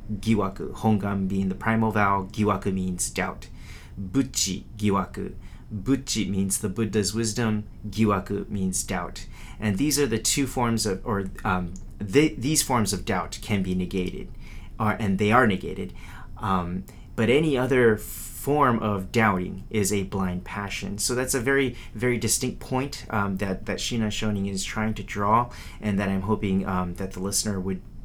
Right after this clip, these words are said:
uh, kind of take this into account. Um, so the negation of, uh, doubt towards the primal vow or doubt towards the Buddha's wisdom is the affirmation of Shinjin.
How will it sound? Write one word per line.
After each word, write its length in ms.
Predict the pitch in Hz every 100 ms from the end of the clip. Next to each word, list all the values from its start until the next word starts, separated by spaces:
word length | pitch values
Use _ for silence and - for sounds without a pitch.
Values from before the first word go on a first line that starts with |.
| -
uh, 340 | 185 92 90 92 - - - - - -
kind 180 | - 104
of 60 | 95
take 160 | 113
this 180 | 101 -
into 260 | 104 - 80
account. 440 | - - 95 90 - - - - - -
Um, 420 | 113 107 101 98
so 440 | 95 123 113 107 - - - - - - - - - - - - - - -
the 180 | 123 117
negation 640 | 117 107 135 170 - 113
of, 460 | 101 95 87 85 - - - - -
uh, 380 | 95 90 87 90 - - 110 -
doubt 260 | 110 110
towards 280 | - 107 95
the 60 | 95
primal 360 | - 107 98
vow 300 | 101 98 95
or 180 | 95 95
doubt 300 | 87 104 101
towards 320 | - 98 92
the 60 | 95
Buddha's 400 | 104 92 98 95
wisdom 520 | 156 156 117 98 95 - - - - - - - -
is 380 | 139 139 117 -
the 200 | 120 113
affirmation 520 | 113 104 104 98 - 95
of 60 |
Shinjin. 520 | - 104 101 - -